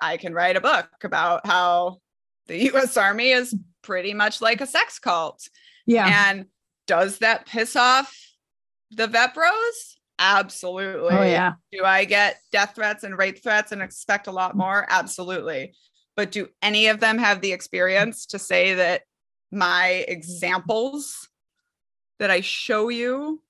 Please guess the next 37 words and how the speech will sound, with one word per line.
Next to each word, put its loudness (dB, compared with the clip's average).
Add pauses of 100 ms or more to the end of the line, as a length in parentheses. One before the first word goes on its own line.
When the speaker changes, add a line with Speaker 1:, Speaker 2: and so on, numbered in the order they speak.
Speaker 1:
that -6
I, 0 (680)
you -6
know, 2
which -10
is -12
the -6
great -4
thing -6
about 0
writing -2
a -8
memoir, -4
right? -2
It's -8
like, -8
I'm -4
not 0 (260)
here, 2
we're -2
talking 0
about -2
ideas 0
and -6
I'm -8
making -2
arguments, -6
but -4
in -10
the -10
story, 0
like, -6
I'm -12
just -12
showing -4
you -10 (520)
Speaker 2:
Right. 2